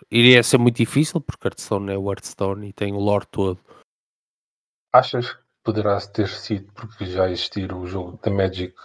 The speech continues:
Speaker 2: cartas normal, que este pode não ter tido?
Speaker 1: Sim, eu, eu acredito nisso também. Porque
Speaker 2: Os fãs gostam mais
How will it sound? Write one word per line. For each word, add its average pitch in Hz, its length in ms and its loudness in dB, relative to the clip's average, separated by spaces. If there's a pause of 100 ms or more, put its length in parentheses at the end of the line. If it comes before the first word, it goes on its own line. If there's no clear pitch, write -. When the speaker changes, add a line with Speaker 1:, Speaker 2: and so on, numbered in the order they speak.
(960)
Speaker 2:
cartas 87 500 0 (300)
normal, 90 580 2 (800)
que - 200 -4
este 92 240 -4 (200)
pode 95 200 4
não 95 80 -4
ter 95 300 -4
tido? 95 280 -8 (360)
Speaker 1:
Sim, 113 340 -2 (460)
eu, 120 280 -2
eu 127 100 2
acredito 127 360 0
nisso 127 220 -6
também. 110 380 -4 (800)
Porque 131 440 -2 (240)
Speaker 2:
Os 110 180 -2
fãs 107 440 6
gostam 104 480 2
mais 98 560 -4